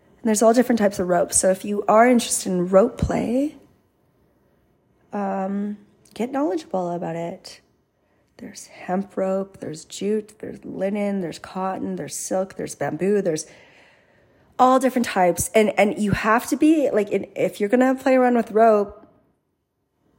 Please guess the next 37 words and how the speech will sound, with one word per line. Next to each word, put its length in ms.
you 180
know, 880
do 140
some 180
reading. 400
And 160
certain 200
types 220
of 80
rope 320
do 160
not 340
go 240
around 420
the 140
neck, 400
do 200
not, 380
are 140
not 280
okay 380
to 120
suspend 520
somebody 300
with. 200
And 180
nor 160
should 300
anyone 480
be 100
suspending 560
anyone 380
with 180
rope 220
unless 300
you're 80
knowledgeable 760